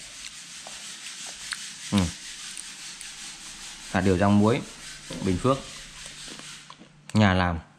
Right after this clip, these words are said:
Nên là các bạn thấy là nhà làm á, <laughs> nó mang tính chất thủ công. Hộp này, không có bao bì nhãn mác này luôn. Chắc là mai mốt chị phải ghi là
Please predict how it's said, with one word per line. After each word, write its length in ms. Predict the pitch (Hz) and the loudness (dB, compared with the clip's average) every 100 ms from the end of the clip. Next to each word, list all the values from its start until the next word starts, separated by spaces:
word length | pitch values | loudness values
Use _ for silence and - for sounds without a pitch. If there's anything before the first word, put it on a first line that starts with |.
| - | 0
Nên 100 | 113 | 6
là 60 | 107 | 6
các 40 | |
bạn 160 | 120 98 | 6 4
thấy 140 | 104 127 | 2 4
là 200 | 120 85 - - - - - | 2 0 -6 -16 -16 -18 -4
nhà 200 | 107 107 | 4 6
làm 260 | 104 98 95 | 8 6 2
á, 80 | 123 - - - - - - - - | 0 -2 -12 -12 -12 -14 -16 -8 4
<laughs> 220 | 127 113 101 101 - - - - - | 6 8 6 2 -10 -16 -16 -14 -4
nó 80 | 113 | 2
mang 240 | 123 120 | 4 6
tính 100 | 120 | 4
chất 140 | 131 156 | 2 2
thủ 120 | 110 98 | 4 6
công. 220 | 123 113 - - - - - - - - - - - - - - - - - - - - - - - - - - - - - - - - - - | 6 4 -2 -14 -20 -20 -20 -20 -20 -14 -14 -14 -18 -18 -20 -18 -18 -18 -18 -16 -16 -16 -18 -16 -12 -12 -12 -12 -12 -12 -12 -12 -12 -14 -14 0
Hộp 280 | 113 101 - | 6 6 8
này, 160 | 104 87 - - - - | 4 4 0 -16 -16 -2
không 160 | 120 120 | 4 6
có 40 | |
bao 160 | 131 123 | 6 6
bì 180 | 117 101 | 6 6
nhãn 180 | 104 | 4
mác 140 | 123 139 | 4 2
này 140 | 131 | 4
luôn. 200 | 110 113 - - - - - - - - - - - - | 6 6 4 -6 -16 -18 -18 -20 -18 -14 -14 -14 -10 2
Chắc 120 | 123 | 4
là 60 | 117 | 8
mai 160 | 107 | 8
mốt 180 | 110 139 | 8 6
chị 120 | - 120 | 6 4
phải 160 | 92 | 6
ghi 200 | 107 110 | 6 8
là 280 | 104 98 90 | 8 8 6